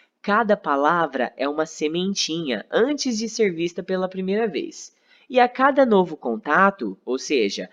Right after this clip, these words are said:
cada vez que você utiliza ela em uma frase, ela vai cair na terra e germinar. Cada novo contato, ela vai desabrochando e se transformando em uma linda flor. Após oito contatos com aquela palavra,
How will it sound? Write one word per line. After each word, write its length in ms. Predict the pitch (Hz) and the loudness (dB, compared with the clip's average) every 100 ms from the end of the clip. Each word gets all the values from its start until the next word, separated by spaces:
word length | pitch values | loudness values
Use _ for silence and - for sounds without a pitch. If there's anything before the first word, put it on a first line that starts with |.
| _ - | _ 0
cada 260 | 190 226 | 4 4
vez 220 | 196 175 | 2 -2
que 100 | - | -4
você 300 | 139 139 147 | -6 -4 -2
utiliza 640 | 131 127 127 120 123 127 127 | -2 -2 -4 -2 -2 -4 -2
ela 340 | 120 107 104 | 0 0 -2
em 160 | 113 113 | -6 -8
uma 200 | 101 92 | -8 -10
frase, 600 | - 160 202 180 117 101 - - | -8 -2 0 0 -4 -8 -10 -8
ela 260 | - 160 170 | -2 0 0
vai 200 | 170 165 | 0 -2
cair 280 | 175 160 165 | -2 -2 0
na 160 | 170 | -2
terra 520 | - 170 151 180 254 277 | -2 2 4 4 2 2
e 80 | |
germinar. 680 | 226 247 254 320 285 185 190 _ _ _ _ _ | 2 4 4 4 4 4 2 _ _ _ _ _
Cada 500 | - 311 359 370 339 | 2 4 2 2 2
novo 380 | 302 254 233 233 | 6 4 4 0
contato, 760 | 214 208 202 180 160 170 214 - | 0 0 0 0 0 0 -4 -2
ela 200 | 131 139 | -2 -2
vai 160 | 135 131 | -2 -2
desabrochando 1160 | 131 127 120 110 107 - 110 131 196 240 254 | -2 -4 -4 -4 -6 -4 2 4 4 4 0
e 40 | 247 | -2
se 140 | 233 | -2
transformando 640 | 208 208 208 190 160 175 185 | -2 -2 0 -2 0 0 0
em 80 | |
uma 220 | 185 185 175 | 0 -2 -2
linda 500 | 139 147 180 202 214 | -4 -6 -4 -4 -4
flor. 480 | _ 120 113 113 - _ _ - | _ -2 0 0 -4 _ _ -10
Após 480 | - 113 147 143 - - | -6 2 2 2 -6 4
oito 420 | 233 302 294 294 | 8 8 4 -2
contatos 720 | 285 277 262 190 120 - 123 | 0 -2 0 2 2 0 -10
com 120 | - | -6
aquela 280 | 123 - 107 | -6 -4 -4
palavra, 640 | 101 104 127 131 107 101 | -4 -2 0 0 0 -8